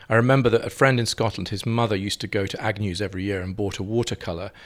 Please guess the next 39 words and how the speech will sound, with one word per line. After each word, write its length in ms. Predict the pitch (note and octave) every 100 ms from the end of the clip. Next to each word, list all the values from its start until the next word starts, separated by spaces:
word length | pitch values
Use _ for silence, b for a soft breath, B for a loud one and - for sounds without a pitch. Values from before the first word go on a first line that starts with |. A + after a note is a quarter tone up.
| B B
by 180 | - A2+
a 140 | A2 G2+
re-, 160 | G#2+ A#2
you 100 | A2
know, 160 | G2 F#2+
a 200 | G#2 G2+
nineteenth 380 | A2 A2 A2
century 300 | - G2 -
artist. 460 | G2 F#2 G#2+ - - B B B B -
Um, 320 | G2 G2 G#2
you 120 | A2+
could 140 | A2 A2+
get 160 | C3
them 100 | G#2
for 120 | F#2+
about 240 | G2+ G2+ -
two 160 | G2+
thousand 380 | F#2 F#2+ F#2 F#2
pounds 360 | - F#2+ F2 E2+
back 220 | - F2
then, 260 | F#2+ F2 F2+
a 60 |
little 180 | G2 G2
Cotman 500 | F#2+ G2+ - G2 F#2
sketch. 480 | - - F2 - - - -
And 100 | G2+
she 140 | -
was 100 | G#2
building 320 | - B2 A2+ G2+
up 140 | G2
a 40 |
collection. 520 | G2+ G2+ F#2 - F2+ F2+
So 120 | G#2
I 20 |
thought, 140 | G2+ G#2 B B -
well, 100 | A#2+
if 120 | A#2+
that's 300 | C3+ - -
her 400 | B2 A2+ G#2+